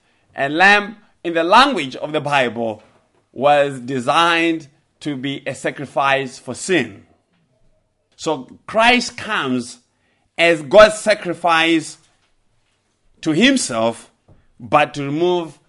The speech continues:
the sins of his people. So John continues to exalt Christ, and in the process,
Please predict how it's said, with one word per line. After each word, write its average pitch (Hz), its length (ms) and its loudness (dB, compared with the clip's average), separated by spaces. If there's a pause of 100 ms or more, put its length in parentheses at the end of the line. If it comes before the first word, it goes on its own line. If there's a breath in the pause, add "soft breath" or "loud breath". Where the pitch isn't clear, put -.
(140)
the 123 100 -10
sins 151 400 -2
of 123 160 -6
his 135 160 -4
people. - 340 -16 (1300)
So 170 320 -8 (180)
John 262 580 2 (220)
continues 214 720 0
to 202 240 -10
exalt 233 580 2
Christ, 185 560 0 (1300 soft breath)
and 185 280 -2
in 269 100 -2
the 233 100 4
process, 185 640 -6